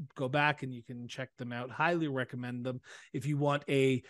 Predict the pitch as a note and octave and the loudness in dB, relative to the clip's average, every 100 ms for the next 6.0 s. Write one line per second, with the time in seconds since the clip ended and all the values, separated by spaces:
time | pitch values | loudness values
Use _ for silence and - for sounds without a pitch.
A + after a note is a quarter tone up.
0 | - - C3 D3+ D#3+ E3 D3+ C#3 C#3 C#3+ | -16 -8 4 6 6 2 2 4 2 2
1 | C#3+ C#3+ C3 C3+ C3+ B2+ C3+ B2+ A#2+ - | -2 0 -2 -2 -4 -4 -4 -4 -6 -8
2 | C#3+ C#3 C#3 C#3 C#3 C3 G#2+ B2+ B2 A#2+ | -6 -4 -2 -2 -4 -6 -8 -8 -8 -8
3 | - B2+ - C3+ D#3 D#3 C#3+ - C3+ B2 | -8 -8 -4 -2 0 0 0 -2 -6 -6
4 | C3 A#2+ B2 A#2+ G#2+ A#2 A#2 A2 - A#2 | -8 -6 -4 -4 -8 -8 -10 -12 -12 -10
5 | A2+ A2+ _ - - - C3+ A2 A#2 A2+ | -10 -12 _ -12 -10 -6 -6 -2 -2 -4